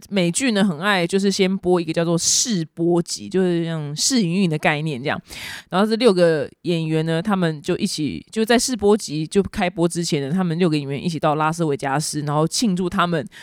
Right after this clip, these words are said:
默默无闻的最后一晚。哇，真的是该庆祝了，因为他们就从此就真的一炮而红了。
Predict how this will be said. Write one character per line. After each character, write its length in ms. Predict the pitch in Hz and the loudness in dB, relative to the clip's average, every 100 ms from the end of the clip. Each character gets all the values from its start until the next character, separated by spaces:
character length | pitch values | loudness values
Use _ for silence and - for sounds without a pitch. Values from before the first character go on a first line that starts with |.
| - - - - | -20 -20 -20 -6
默 380 | 359 339 269 | 2 6 6
默 340 | 247 320 285 214 | 6 4 6 6
无 300 | 190 190 208 | 6 4 6
闻 200 | 185 196 | 4 4
的 160 | 214 | 2
最 300 | 190 - 247 | 2 2 2
后 300 | 226 240 185 - | 4 2 0 0
一 140 | 196 | -6
晚。 260 | 151 67 - - - - - _ _ _ | -2 -4 -4 -12 -20 -20 -20 _ _ _
哇， 720 | 240 269 277 277 247 220 208 - _ _ _ | 2 4 4 2 2 0 -2 -8 _ _ _
真 180 | - 269 | -4 0
的 160 | 262 | 0
是 200 | 220 262 | 0 -2
该 200 | 247 247 | 0 0
庆 240 | 254 247 220 | 2 0 -2
祝 200 | 208 220 | 2 2
了， 80 | 208 | 2
因 80 | |
为 100 | 254 | 0
他 160 | 262 254 | -2 -2
们 160 | 226 202 | -2 4
就 320 | 240 202 202 _ _ _ _ | 4 4 0 _ _ _ _
从 260 | - 196 | -2 0
此 160 | 214 196 | 0 0
就 160 | 190 220 | 0 0
真 280 | - 214 | 0 0
的 200 | 202 156 - _ - | 0 0 -4 _ -6
一 160 | 170 - | -6 -4
炮 340 | 208 220 - - | 0 2 2 0
而 200 | 151 165 | -2 -2
红 300 | 165 131 98 | 0 -2 -2
了。 180 | 113 165 | -6 -6